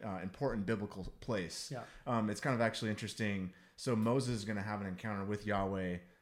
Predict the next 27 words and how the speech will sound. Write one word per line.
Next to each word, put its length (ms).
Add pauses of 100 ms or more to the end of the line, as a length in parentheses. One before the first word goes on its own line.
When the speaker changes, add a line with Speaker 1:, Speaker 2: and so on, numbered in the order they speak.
(120)
Speaker 1:
at 360
Mount 440
Sinai, 580
is 180
I 80
think 240 (120)
how 120
you 80
Speaker 2:
Okay. 80
Speaker 1:
pronounce 300
it 60
in 60
Hebrew. 520
Speaker 2:
Yeah. 180
Well, 100
thank 220
you 40
for 140
that. 160
Speaker 1:
There 160
you 140
go. 100
<laughs> 60 (120)
Yeah. 340 (240)
But 240
it's 140
also 520